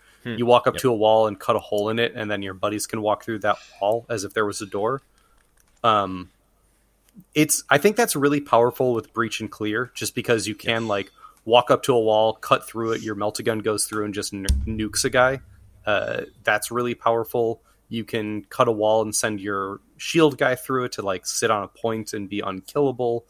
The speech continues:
Speaker 2: Th-, there's a lot you can do with it. Um, and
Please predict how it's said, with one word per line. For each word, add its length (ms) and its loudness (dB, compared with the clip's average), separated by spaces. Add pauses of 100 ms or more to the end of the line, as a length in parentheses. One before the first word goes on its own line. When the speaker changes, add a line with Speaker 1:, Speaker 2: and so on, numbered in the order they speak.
(420)
Speaker 2:
Th-, 220 0
there's 160 4
a 60 0
lot 260 6
you 100 -4
can 180 -2
do 140 -4
with 160 -2
it. 160 2 (300)
Um, 420 -2 (1160)
and 680 0